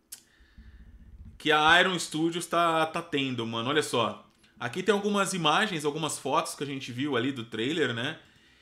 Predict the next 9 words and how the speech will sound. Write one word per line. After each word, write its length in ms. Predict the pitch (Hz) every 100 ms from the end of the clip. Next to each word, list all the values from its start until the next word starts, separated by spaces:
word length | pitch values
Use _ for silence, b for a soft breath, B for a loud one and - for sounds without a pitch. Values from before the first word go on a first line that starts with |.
| b
E 60 | 110
realmente 440 | 175 349 330 226
isso 100 | 254
aqui 100 | 220
tá 180 | - 427 508 508 480 392 330
muito, 640 | 294 285 370 - 427 392
muito 440 | 202 185 214 214 311
bonito, 640 | 415 427 202 214 262 -
cara. 360 | - 104 87